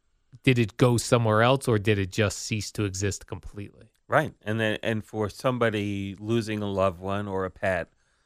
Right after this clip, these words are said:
Speaker 2: or someone who is approaching the end themselves and, and knowing it's coming, not, not a sudden death, um, it, it's, it's addicting and comforting to believe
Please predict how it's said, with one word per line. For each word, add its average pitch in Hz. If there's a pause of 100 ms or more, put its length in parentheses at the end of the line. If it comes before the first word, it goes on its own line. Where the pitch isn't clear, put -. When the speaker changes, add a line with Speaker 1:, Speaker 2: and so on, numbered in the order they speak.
(140)
Speaker 2:
or 90
someone 107
who 92
is 87
approaching 95
the 92
end 98
themselves 95 (280)
and, 92
and 90
knowing 95
it's -
coming, 80
not, 78
not 85
a -
sudden 98
death, 78 (640)
um, 101 (180)
it, 117
it's, 110 (180)
it's - (640)
addicting 107
and 87
comforting 95 (440)
to 90 (160)
believe 95